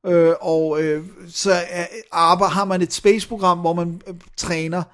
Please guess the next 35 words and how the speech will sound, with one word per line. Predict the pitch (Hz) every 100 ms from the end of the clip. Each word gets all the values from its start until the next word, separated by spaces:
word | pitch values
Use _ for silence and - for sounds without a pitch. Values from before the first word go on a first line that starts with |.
| _ _ _
helt | 254 220
unge | - 180 175 185 190 _ -
drenge | 160 151 151 175 190
op | 160 156 - _ _ -
til | 185 165
at | 156
være | 156 151
de | 156
nye, | 165 170 170 185 190 - -
der | 160
skal | - 160
hen | 139 190 165
til | - 165
den | 170 156
her | 156
planet, | 156 160 180 185
hvor, | 160 156 165
hvor | 156
de | 147
her | 156
aliens | 139 165 175 175
kommer | - 170 170
fra, | 170 170 - - -
og | - 160 180 - 185 _
banke | 165 156 143
dem | 156 151
fuldstændig | 127 190 170 170 147 156
i, | 147 _
i | - 165
bund, | - 165 160 -
inden | 160 147 160
at | 156 -
de | 143
angriber | 127 135 143 135
igen. | 131 120 107